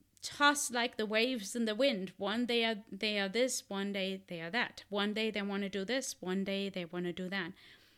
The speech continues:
These are very hard people to work with, and they have other qualities probably that are,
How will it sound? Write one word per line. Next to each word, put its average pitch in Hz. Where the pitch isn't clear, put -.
These 247
are 466
very 453
hard 370
people 349
to 311
work 320
with, -
and 233
they 190
have 165
other 196
qualities 151
probably 220
that 190
are, 185